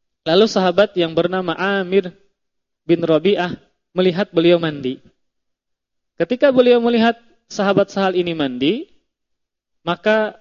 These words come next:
sahabat Amir ini memuji fisik atau tubuh dari sahabat Sahal.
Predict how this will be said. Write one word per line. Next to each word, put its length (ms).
sahabat 560
Amir 320
ini 240
memuji 800
fisik 480
atau 320
tubuh 320
dari 160
sahabat 480
Sahal. 400